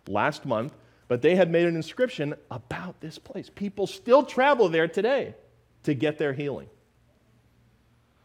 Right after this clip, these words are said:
Listen to this. Pergamum had a world-famous healing center, a pagan ritualistic temple dedicated to Asclepius, the god of healing. He was known for having, listen closely,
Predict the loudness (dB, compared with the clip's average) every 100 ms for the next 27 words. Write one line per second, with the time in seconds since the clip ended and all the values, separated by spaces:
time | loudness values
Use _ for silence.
0 | _ _ _ _ _ -2 -2 -2 0 0
1 | -2 2 4 4 2 2 2 2 2 4
2 | 6 6 4 -2 -2 -4 -4 -2 -2 -4
3 | -4 -2 -2 -4 -4 -2 0 0 0 0
4 | 0 0 0 -2 -8 -6 -4 -4 -2 -2
5 | -2 -2 -2 0 0 0 0 -2 -2 -2
6 | -4 -6 -4 -2 -2 -4 -2 0 0 -2
7 | -12 -20 _ _ _ _ _ -2 -2 0
8 | 4 4 4 2 4 4 2 -4 -6 -18
9 | _ _ _ _ _ -2 0 0 2 2
10 | 2 -2 -10